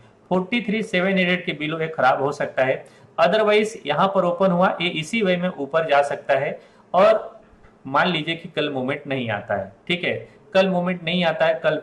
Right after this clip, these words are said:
फिर से price यहाँ पर time spend करता है, तो अगर कल moment नहीं आया तो Friday के दिन moment आएगा और इसका upper side का target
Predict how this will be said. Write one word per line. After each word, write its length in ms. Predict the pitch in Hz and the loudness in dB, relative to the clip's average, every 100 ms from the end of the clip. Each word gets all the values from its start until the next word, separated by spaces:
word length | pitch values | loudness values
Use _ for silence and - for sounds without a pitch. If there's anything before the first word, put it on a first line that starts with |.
| - | 0
फिर 120 | 196 | -2
से 200 | 190 214 | 2 -2
price 540 | 208 - 135 147 - | -2 0 2 2 -2
यहाँ 120 | 156 151 | -2 -2
पर 140 | 156 | -2
time 320 | - 135 147 | 0 0 -2
spend 340 | 147 - 135 131 | -8 -6 -6 -4
करता 280 | 127 139 | -2 0
है, 240 | 135 107 101 - _ _ _ _ _ _ | 0 -2 -8 -16 _ _ _ _ _ _
तो 60 | 170 | -8
अगर 420 | - 147 196 214 | -2 0 2 2
कल 180 | 202 180 | 2 0
moment 340 | 160 165 175 | 0 -4 -4
नहीं 120 | 156 139 | -2 0
आया 140 | 139 | 0
तो 320 | - 190 196 - | 0 -2 -2 2
Friday 300 | 139 156 180 | 2 2 0
के 120 | 165 | -2
दिन 160 | 147 135 | -4 -4
moment 300 | 131 135 127 | -4 0 2
आएगा 440 | 113 117 156 - - _ | 2 2 0 -2 -18 _
और 160 | 165 - | 2 2
इसका 240 | 160 - - | -4 0 2
upper 320 | 147 147 196 | 4 4 2
side 300 | - 151 - | 2 -2 0
का 80 | 143 | 0
target 540 | 135 139 127 127 - | 4 2 2 -4 -8